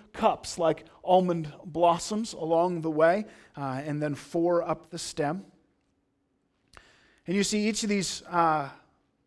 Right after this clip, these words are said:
cups has two parts. Um,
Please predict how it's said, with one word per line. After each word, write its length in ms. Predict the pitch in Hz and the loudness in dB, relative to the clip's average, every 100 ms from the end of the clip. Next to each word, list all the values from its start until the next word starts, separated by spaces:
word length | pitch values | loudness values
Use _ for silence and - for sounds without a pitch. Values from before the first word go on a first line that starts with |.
| _ _ _ _ _ _ _ _ _ _ _ | _ _ _ _ _ _ _ _ _ _ _
cups 600 | - 202 156 - - - - - - - - - - | -2 0 0 -2 -10 -12 -16 -20 -20 -20 -20 -18 -10
has 300 | 175 165 147 - | -4 -4 -4 -12
two 180 | - 208 | -8 -8
parts. 680 | - - 175 139 - - - - - | -6 0 0 0 -6 -10 -12 -16 -8
Um, 280 | 160 143 | -4 -4